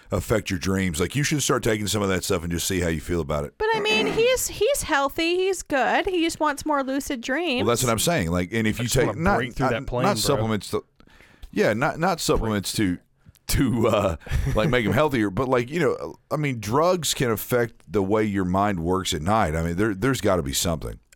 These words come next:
Speaker 3: I just need to do heroin before I go to sleep.
Speaker 2: Nah, you just need to pop
Speaker 1: No.
Speaker 2: out. You just need to pop out. Not you.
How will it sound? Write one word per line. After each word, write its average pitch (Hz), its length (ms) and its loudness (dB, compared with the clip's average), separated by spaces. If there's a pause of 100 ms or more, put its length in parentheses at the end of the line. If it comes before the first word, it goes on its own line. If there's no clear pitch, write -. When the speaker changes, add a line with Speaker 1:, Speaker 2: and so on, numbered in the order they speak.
Speaker 3:
I 147 120 0
just 175 140 -2
need 180 140 2
to 147 80 2
do 120 60 2
heroin 113 460 0
before 101 260 -6
I 104 40 -8
go 101 40 -10
to 98 80 -12
sleep. - 320 -12 (140)
Speaker 2:
Nah, 226 240 -2
you 302 200 0
just 392 140 -2
need 392 140 -4
to 330 60 0
pop 277 260 0
Speaker 1:
No. 277 80 2
Speaker 2:
out. 240 180 0
You 320 140 0
just 392 120 -2
need 415 100 -6
to 294 60 0
pop 247 280 -2
out. 202 260 0 (220)
Not 233 200 -6
you. 160 460 -6